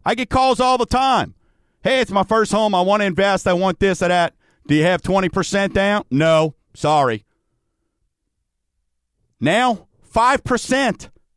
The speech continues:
Five percent. And you're able to take advantage of that.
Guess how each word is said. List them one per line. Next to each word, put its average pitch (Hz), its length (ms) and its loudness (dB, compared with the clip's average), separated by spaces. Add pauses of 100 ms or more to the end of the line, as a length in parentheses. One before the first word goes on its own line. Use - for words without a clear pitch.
(960)
Five 254 500 0
percent. 233 680 -2 (2750)
And 185 140 0
you're 214 220 2
able 180 320 0
to 220 140 -2
take 190 340 -4
advantage 208 520 -2
of 127 120 -2
that. 101 260 -4